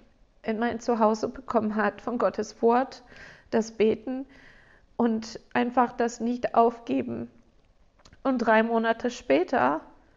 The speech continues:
habe ich völlig unerwartet die Chance gekriegt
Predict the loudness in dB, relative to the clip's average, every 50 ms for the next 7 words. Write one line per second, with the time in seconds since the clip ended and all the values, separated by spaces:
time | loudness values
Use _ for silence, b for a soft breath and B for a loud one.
0 | b b b b b b b _ _ _ _ -2 2 2 2 4 4 2 0 0
1 | -2 -6 -12 -18 -18 -20 -20 -20 _ _ _ _ _ _ -10 -10 -10 -10 -12 -18
2 | -18 -18 _ _ _ -20 _ 0 4 6 6 6 6 4 0 0 2 2 4 4
3 | 4 4 4 4 4 4 4 2 0 0 0 -2 -6 -16 -18 -20 b b b b
4 | b b b b b b _ _ _ _ _ -8 -4 -2 0 0 0 0 2 4
5 | 4 4 2 0 -6 -10 -10 -12 -12 -6 -4 -2 -2 -2 -2 -6 -14 -20 -20 -20
6 | -20